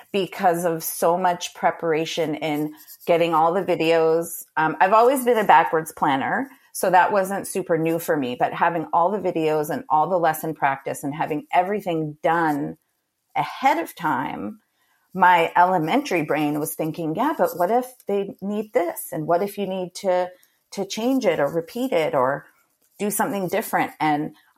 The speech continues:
um, and be flexible?" And it just seemed so, um,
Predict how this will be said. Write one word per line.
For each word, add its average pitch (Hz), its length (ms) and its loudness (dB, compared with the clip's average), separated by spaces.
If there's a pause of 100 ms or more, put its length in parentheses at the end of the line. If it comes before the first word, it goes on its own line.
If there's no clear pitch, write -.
um, 156 400 2
and 160 200 -2
be 165 120 -4
flexible?" 151 800 -2 (320)
And 151 320 0
it 165 220 -2
just 190 260 -2
seemed 220 320 -2
so, 170 760 2 (460)
um, 151 520 0